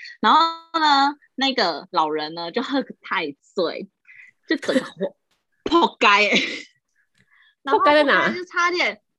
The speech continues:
Speaker 1: 破街在山，山，山洞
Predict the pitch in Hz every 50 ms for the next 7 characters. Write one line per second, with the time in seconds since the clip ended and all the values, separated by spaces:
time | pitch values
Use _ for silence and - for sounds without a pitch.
0 | _ _ _ _ _ - 277 285 320 349 381 453 - - 339 311 311 294 269 -
1 | _ - _ - 294 277 285 302 294 - _ _ _ _ _ _ _ _ _ _
2 | _ _ - 302 269 269 285 277 - 349 311 247 202 180 170 170 -